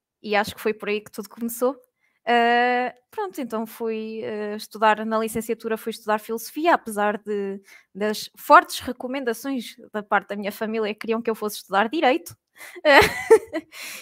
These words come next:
Eu parti-lhes o coração e fui mesmo estudar, eh, filosofia. Pronto, depois, eh, gostei tanto que prossegui. Eh, estudei, eh, depois fiz o mestrado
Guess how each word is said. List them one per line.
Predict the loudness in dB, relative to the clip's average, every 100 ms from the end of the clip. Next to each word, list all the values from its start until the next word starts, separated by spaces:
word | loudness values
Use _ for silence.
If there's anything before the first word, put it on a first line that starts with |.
| -4
Eu | 2 4
parti-lhes | 4 2 0 -4
o | -6
coração | -4 -4 -4 -6
e | -6
fui | -8 -10
mesmo | -8 -10 -10
estudar, | -8 -4 -4 -4
eh, | -8 -6 -4 -6 -10 -12
filosofia. | -10 -10 -10 -14 -14 -16 _ _ -20 _ -2
Pronto, | -2 -2
depois, | _ 0 0 0
eh, | 0 2 2 0 -2 -4 _
gostei | -16 -2 0
tanto | 4 4 2 -6
que | -2 -2
prossegui. | -4 -6 -6 -6 -8 -10 _
Eh, | -4 -2 -2
estudei, | -6 -12 -6 -4 -4 -6 -6
eh, | -4 -4
depois | -6 -6
fiz | -4
o | -4
mestrado | -4 -2 2 2 0